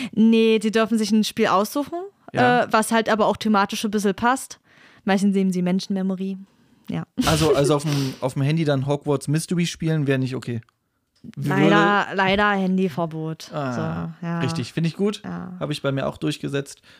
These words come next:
Speaker 2: Mich
Speaker 1: Ja.
Speaker 2: hassen zwar die Kinder extrem dafür, aber
Speaker 1: Ah,
Speaker 2: die
Speaker 1: ja.
Speaker 2: können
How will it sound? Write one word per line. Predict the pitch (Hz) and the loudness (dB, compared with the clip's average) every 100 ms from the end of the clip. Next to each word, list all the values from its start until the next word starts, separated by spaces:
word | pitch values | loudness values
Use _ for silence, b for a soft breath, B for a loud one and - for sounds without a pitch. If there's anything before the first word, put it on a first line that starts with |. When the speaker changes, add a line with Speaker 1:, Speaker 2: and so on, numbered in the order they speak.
| - | -6
Speaker 2:
Mich | - | -4
Speaker 1:
Ja. | 156 | -2
Speaker 2:
hassen | 151 196 | 0 0
zwar | - 165 | 0 0
die | 165 | 0
Kinder | - 175 175 151 | 0 0 0 -2
extrem | 139 - 139 165 | -6 -4 -2 0
dafür, | 156 151 151 | -2 -2 -2
aber | 147 131 127 123 - b b b b b b | -2 -2 -2 -4 -8 b b b b b b
Speaker 1:
Ah, | 180 175 165 - | -2 0 -2 -2
Speaker 2:
die | 185 | -2
Speaker 1:
ja. | |
Speaker 2:
können | 175 135 131 | 0 0 -2